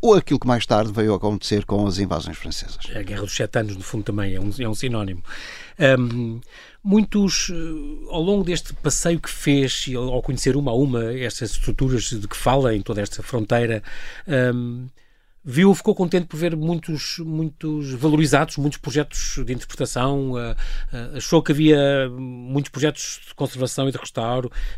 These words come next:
Speaker 2: que mantenham vivos estes espaços através destas,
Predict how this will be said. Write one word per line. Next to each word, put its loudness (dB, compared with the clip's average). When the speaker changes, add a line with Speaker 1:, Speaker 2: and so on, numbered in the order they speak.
Speaker 2:
que -4
mantenham 4
vivos 0
estes -6
espaços -4
através -6
destas, -10